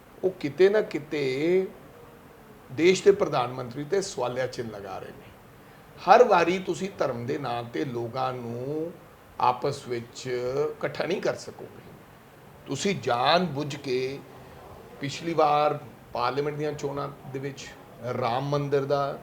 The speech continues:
ਨਾਅਰਾ ਦਿੱਤਾ, ਇਸ ਦੇਸ਼ ਦੀ ਏਕਤਾ ਤੇ ਅਖੰਡਤਾ ਨੂੰ ਤੁਸੀਂ ਅੱਡ ਕਰਨ ਦੀ ਗੱਲ ਕੀਤੀ, ਤੋੜਨ ਦੀ ਗੱਲ ਕੀਤੀ। ਸੋ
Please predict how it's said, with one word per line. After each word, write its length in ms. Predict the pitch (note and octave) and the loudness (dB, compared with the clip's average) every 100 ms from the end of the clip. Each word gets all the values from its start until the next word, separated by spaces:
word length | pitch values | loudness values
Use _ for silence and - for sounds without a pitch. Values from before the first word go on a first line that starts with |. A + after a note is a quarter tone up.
| C3 | -4
ਨਾਅਰਾ 260 | C3+ D3 | 0 0
ਦਿੱਤਾ, 340 | C#3 B2 - - - - - - - - - | 0 -6 -12 -14 -16 -20 -20 -20 -20 -20 -4
ਇਸ 220 | D3 C#3+ | -2 -2
ਦੇਸ਼ 380 | - B2 C#3 C#3 - | -4 -4 -4 -6 -6
ਦੀ 220 | D#3+ C3+ | -4 -4
ਏਕਤਾ 280 | A#2 - D3+ | -6 -2 -2
ਤੇ 180 | D#3 | 0
ਅਖੰਡਤਾ 460 | C#3 - A#2+ A#2 C#3+ | -8 -8 -10 -4 -2
ਨੂੰ 260 | D3 D3 D3+ - - - - - - | -2 -4 -6 -12 -18 -18 -18 -18 -16
ਤੁਸੀਂ 260 | - C#3+ D#3+ - C#3 | -10 -6 -6 -2 2
ਅੱਡ 140 | C#3+ C#3 | 2 2
ਕਰਨ 300 | D3+ C#3+ D3 | 0 2 0
ਦੀ 140 | C#3 | -2
ਗੱਲ 160 | C3+ C3 | -2 -2
ਕੀਤੀ, 400 | - A#2+ - C#3 - - - - - - - - - - - - - | -8 -10 -10 -12 -14 -18 -20 -20 -20 -20 -20 -20 -20 -20 -20 -20 -4
ਤੋੜਨ 360 | D3 D#3+ E3+ D#3 | 2 6 4 4
ਦੀ 140 | D3+ | 2
ਗੱਲ 160 | D3 C#3+ | 2 0
ਕੀਤੀ। 420 | C#3 A#2+ D3+ C#3 - - - - - - - - - - - - | -4 -10 -12 -14 -14 -20 -20 -20 -20 -20 -20 -20 -20 -20 -20 -18
ਸੋ 500 | - A3 A#3 A#3 | 0 8 12 12